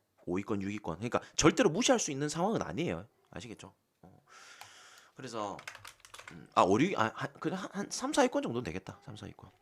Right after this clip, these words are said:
음. 자, 그래서 절대 무시할 수 없는 상황인데, 자, 프랑크도 지금 조별리그에서 잘해가지고 꼬마도 잡고 레버쿠젠도 잡고 해가지고 조 일 위로 통과했습니다.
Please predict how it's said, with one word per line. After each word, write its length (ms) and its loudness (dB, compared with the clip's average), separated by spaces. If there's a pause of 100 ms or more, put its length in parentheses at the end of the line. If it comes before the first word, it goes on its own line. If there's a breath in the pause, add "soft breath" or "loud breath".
(160)
음. 80 -14 (440 loud breath)
자, 120 4
그래서 340 4 (120)
절대 260 4
무시할 320 6
수 100 -2
없는 200 -4
상황인데, 760 -8 (420 loud breath)
자, 200 2
프랑크도 1160 -2
지금 320 -8
조별리그에서 1400 -4 (180)
잘해가지고 920 -2 (640 loud breath)
꼬마도 300 2
잡고 300 0
레버쿠젠도 500 0
잡고 320 -4
해가지고 540 -2
조 200 -6
일 160 -6
위로 180 -14
통과했습니다. 560 -12